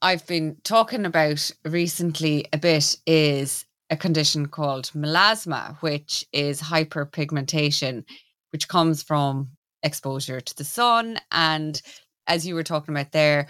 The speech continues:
we weren't all as sensible when we were younger, and you kind of pay the price for that as you get older. There are products containing things like salicylic acid, which can help to reduce the impact of pigmentation, but sometimes it,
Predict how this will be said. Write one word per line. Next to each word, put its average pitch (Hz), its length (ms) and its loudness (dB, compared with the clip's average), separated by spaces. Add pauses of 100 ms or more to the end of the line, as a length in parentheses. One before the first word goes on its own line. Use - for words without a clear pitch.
(200)
we 165 80 2
weren't 175 340 4
all 156 140 4
as 147 100 -2
sensible 147 540 0
when 139 220 -2
we 139 100 -4
were 135 120 -6
younger, 196 520 4
and 156 340 2
you 160 80 -10
kind 151 220 -2
of 147 100 -6
pay 151 300 0
the 147 100 -8
price 143 320 -2
for - 80 -8
that 135 260 0 (120)
as 143 120 -2
you 151 60 -10
get 143 160 -2
older. 143 640 0
There 202 280 2
are 202 600 6
products 160 420 0
containing 139 480 -4
things 139 260 -8
like 120 140 -8
salicylic 214 480 0
acid, 127 320 -4 (220)
which - 300 -8
can 143 140 -2
help 135 280 0
to 127 420 0
reduce 151 520 0
the 143 160 0
impact 135 640 -4
of 131 220 -6 (120)
pigmentation, 135 600 -2
but 135 160 -8
sometimes 151 460 0
it, 139 100 -8